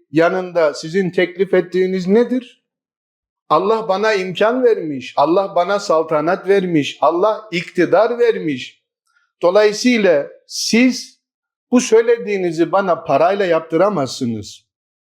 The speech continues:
Yaptıkları bu dünyevi menfaat, çıkar, para davetine tabiri caizse ben bu işi parayla yapmam demek istiyor. Para karşılığında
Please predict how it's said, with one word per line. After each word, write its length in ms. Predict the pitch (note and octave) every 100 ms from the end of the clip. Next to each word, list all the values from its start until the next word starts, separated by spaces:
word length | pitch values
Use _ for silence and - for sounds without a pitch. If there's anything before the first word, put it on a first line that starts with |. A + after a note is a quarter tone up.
| _ _ _ _ _ _ -
Yaptıkları 800 | E3 F#3+ A3+ G#3 G#3 A3 A#3+ F#3+
bu 440 | A3+ G3+ - C#3+
dünyevi 960 | C#3 G3+ G3+ G3 G#3 G#3+ A#3 A3 G3 D#3+
menfaat, 840 | C#3+ F3+ G3+ F#3 G#3 G3+ G3+ - -
çıkar, 580 | G3+ - F#3+ D#3+ -
para 520 | - F3+ A3 A3+ D#3 F3+
davetine 800 | F#3+ G3+ G3 - F3 F3+ B3 A#3+ - _ _ _
tabiri 460 | E3 E3 F3+ F3+
caizse 640 | D#3+ D#3+ G#3+ A3 - A3+ A#3+ - _ _ -
ben 240 | D3 D#3+ D3
bu 120 | E3
işi 240 | G#3+ G#3
parayla 400 | C#3+ C#3 D#3 F#3
yapmam 540 | C#3 C#3 - D3 C3 B2
demek 300 | A#2 A2 G#2
istiyor. 640 | - G#2 G2 F#2+ - _ _ _ _ _ _ _ _ _ _ _
Para 340 | - F#3+ B3+ B3
karşılığında 1120 | A3 G#3+ - G#3+ G#3 A3 A3 G3 F#3 D#3+